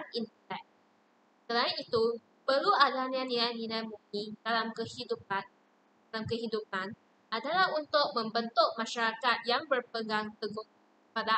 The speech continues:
ajaran agama. Kepatuhan kepada agama dapat membentuk insan mulia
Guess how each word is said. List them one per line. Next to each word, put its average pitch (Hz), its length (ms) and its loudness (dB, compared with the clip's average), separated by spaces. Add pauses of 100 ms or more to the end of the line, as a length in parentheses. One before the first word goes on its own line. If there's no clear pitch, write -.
(120)
ajaran 226 340 -2
agama. - 460 -6 (720)
Kepatuhan 285 540 2 (100)
kepada 247 380 2
agama 214 480 -4 (160)
dapat 233 320 0
membentuk - 540 -2 (100)
insan 240 400 -4
mulia 220 340 -4